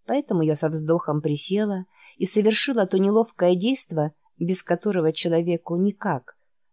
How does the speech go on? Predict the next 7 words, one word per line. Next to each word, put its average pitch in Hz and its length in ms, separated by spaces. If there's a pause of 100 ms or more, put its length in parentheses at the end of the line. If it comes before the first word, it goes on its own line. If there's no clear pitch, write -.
(120)
При 160 140
этом 147 260
я 151 100
страшно 156 540
боялась 151 480
гремучих 156 540
змей, 165 480